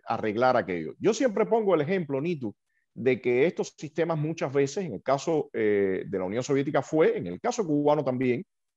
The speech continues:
eh, hay veces que son como un mueble, no sé si ustedes lo llaman así, con un comején,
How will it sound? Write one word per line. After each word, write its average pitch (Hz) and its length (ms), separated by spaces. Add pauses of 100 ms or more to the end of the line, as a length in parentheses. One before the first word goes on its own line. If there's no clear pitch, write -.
(240)
eh, 143 520
hay 160 160
veces 202 400
que 160 100
son 180 320
como 180 340
un 170 200
mueble, 170 680
no 107 260
sé 139 160
si 139 100
ustedes 139 260
lo 131 100
llaman 135 260
así, 175 260
con 135 140
un 127 100
comején, 123 560